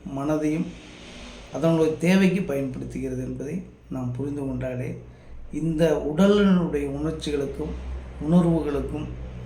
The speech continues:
நாம் கடிவாளமிட்டு, ஐம்புலன்களை நமது உடைய கட்டுப்பாட்டில் வைத்து, உயிர்ப்புடன் இருக்கக்கூடிய உயிரையும்,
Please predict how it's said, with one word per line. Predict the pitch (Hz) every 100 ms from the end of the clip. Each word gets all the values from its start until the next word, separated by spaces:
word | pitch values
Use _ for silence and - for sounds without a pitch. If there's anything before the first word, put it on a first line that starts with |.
| - - - - -
நாம் | 135 135 120
கடிவாளமிட்டு, | 139 165 170 165 143 131 123 131 - 120 - - - - -
ஐம்புலன்களை | 135 156 165 156 165 180 175 165 156 - -
நமது | 131 139 160 165 170 170 - - -
உடைய | 131 143 139 139 - - -
கட்டுப்பாட்டில் | - - - 139 127 127 131
வைத்து, | 127 123 - - - - - - - - -
உயிர்ப்புடன் | 180 202 185 190 196
இருக்கக்கூடிய | 180 143 147 151 156 147 143
உயிரையும், | 139 147 147 143 147